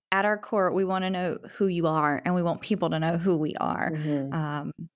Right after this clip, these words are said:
Speaker 1: so creating that space for that and that expectation is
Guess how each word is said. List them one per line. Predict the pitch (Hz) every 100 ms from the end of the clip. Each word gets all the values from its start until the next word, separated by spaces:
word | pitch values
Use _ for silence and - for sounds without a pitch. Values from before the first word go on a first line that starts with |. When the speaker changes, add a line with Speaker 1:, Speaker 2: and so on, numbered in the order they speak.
| _
Speaker 1:
so | - 180
creating | - 190 180 175
that | 160 -
space | - 156 156
for | -
that | 156 147
and | 151
that | 147
expectation | 143 - - - - - - - - - - - _ -
is | 165 151 151